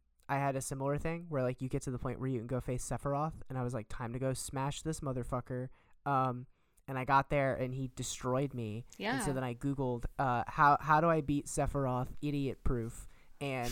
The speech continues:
Speaker 1: the game was, and the internet was like, the, the game F A Qs forums from two thousand one were like, "You gotta get the special summon ability that is locked behind the Chocobo side quest."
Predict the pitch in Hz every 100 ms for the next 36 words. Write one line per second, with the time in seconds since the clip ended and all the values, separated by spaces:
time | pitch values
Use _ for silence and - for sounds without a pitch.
0 | 131 - 139 139 135 127 - 147 135 127
1 | - 143 - 151 139 139 - 127 120 -
2 | - - - - 165 151 156 151 160 156
3 | 143 139 139 135 - 135 127 131 131 147
4 | 135 131 131 127 127 117 120 - - 135
5 | 135 127 - - 131 131 131 147 170 156
6 | 143 147 - 135 127 - 139 - 143 131
7 | - 143 143 131 123 120 123 120 117 131
8 | 120 123 120 120 - - 120 131 123 120
9 | 123 139 127 127 117 113 - 107 - 123
10 | 92 135